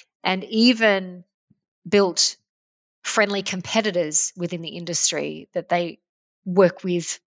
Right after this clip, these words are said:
you know, from time to time to share ideas and so forth. It may very well be that this individual is, is leading another business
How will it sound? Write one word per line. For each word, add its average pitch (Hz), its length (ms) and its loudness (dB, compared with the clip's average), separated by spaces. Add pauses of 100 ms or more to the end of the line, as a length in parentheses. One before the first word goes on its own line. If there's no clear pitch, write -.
(440)
you 285 80 4
know, 294 140 4
from 285 180 0
time 214 280 4
to 208 100 -4
time 196 460 2
to 185 140 -2
share 170 380 6
ideas 165 600 -2
and - 240 -16
so 175 240 0
forth. 156 360 -12 (840)
It 226 160 2
may 269 280 2
very 262 240 4
well 190 220 2
be 185 420 -2
that 175 200 -10
this 254 220 2
individual 170 840 -8 (680)
is, 180 500 0 (540)
is 190 180 4
leading 196 320 4
another 185 320 4
business 160 640 -4